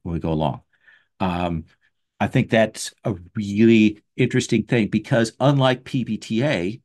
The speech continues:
where all of the roles are very much in the player's hands, these are places where the G M is making some decisions about those roles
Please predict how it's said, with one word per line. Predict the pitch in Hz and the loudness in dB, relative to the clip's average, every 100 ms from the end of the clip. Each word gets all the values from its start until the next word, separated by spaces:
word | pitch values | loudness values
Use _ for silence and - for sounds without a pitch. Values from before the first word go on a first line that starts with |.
| _ _ _ _ _ _ _ - | _ _ _ _ _ _ _ -10
where | 101 - | -10 -4
all | 120 143 180 | -2 -2 -2
of | 131 | -4
the | 120 | -6
roles | 92 104 113 110 - - | -6 -4 -4 -4 -8 -12
are | 92 | -12
very | 90 110 117 110 | -6 0 0 2
much | 95 92 - _ _ _ _ _ _ _ _ _ _ - | 0 -2 -8 _ _ _ _ _ _ _ _ _ _ 0
in | 135 | 0
the | 139 | 0
player's | 135 117 107 | -2 -4 -4
hands, | - 98 95 - - - _ _ _ _ _ | -4 -4 -6 -14 -18 -20 _ _ _ _ _
these | 107 139 143 | -2 0 2
are | 117 | 0
places | - 127 120 131 113 | 0 0 0 0 -2
where | 104 101 98 | 0 0 0
the | 95 | -4
G | - 104 | -2 0
M | 101 92 | 2 0
is | - | 0
making | 101 98 101 101 | 2 2 0 -2
some | 98 | -2
decisions | 92 87 92 - - | -4 -6 -6 -6 -8
about | - 80 - | -2 -2 0
those | 120 - | -4 -4
roles | 87 80 78 76 | -4 -4 -6 -10